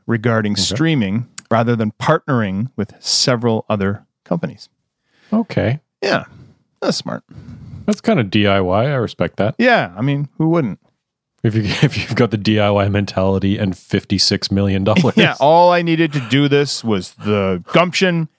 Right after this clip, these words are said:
Speaker 1: and several million dollars. <laughs>
Speaker 2: So many million.
Speaker 1: Wow. Uh, shortly thereafter, Tidal started initiating their campaign, with many high-profile musicians posting on social media with the hashtag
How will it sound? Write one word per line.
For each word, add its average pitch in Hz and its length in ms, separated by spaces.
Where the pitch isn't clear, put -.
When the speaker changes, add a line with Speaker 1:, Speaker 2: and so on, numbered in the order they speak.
Speaker 1:
and 107 480
several 151 680
million 107 380
dollars. - 580
<laughs> 165 840
Speaker 2:
So 131 380
many 104 240
million. 98 500
Speaker 1:
Wow. 123 220
Uh, 110 460
shortly 156 380
thereafter, 127 460
Tidal 127 380
started 117 400
initiating 107 840
their 92 200
campaign, 113 840
with 107 200
many 156 480
high-profile 120 720
musicians 107 480
posting 110 460
on 90 140
social 143 460
media 107 380
with 101 140
the 98 80
hashtag 107 720